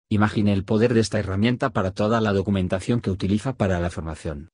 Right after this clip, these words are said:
ThyssenKrupp, un proveedor global de sistemas de ascensores y movilidad, utiliza realidad virtual para capacitar a sus equipos de servicio.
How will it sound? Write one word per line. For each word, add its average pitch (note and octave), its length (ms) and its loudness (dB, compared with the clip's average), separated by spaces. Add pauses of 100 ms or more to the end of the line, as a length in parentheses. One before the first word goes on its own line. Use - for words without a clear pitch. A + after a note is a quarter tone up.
(420)
ThyssenKrupp, F#2+ 680 -2 (180)
un A2 160 2
proveedor F2+ 440 -2
global F#2+ 260 0
de A2 100 -2
sistemas A2 480 0
de F#2+ 80 0
ascensores A2+ 560 0
y G2+ 60 0
movilidad, E2+ 540 -2 (180)
utiliza A2+ 520 0
realidad F2+ 440 0
virtual F#2+ 400 0
para F2+ 180 0
capacitar F#2 600 -2
a F2+ 80 -4
sus - 260 -6
equipos G#2+ 340 -2
de G2 100 0
servicio. D2+ 640 -8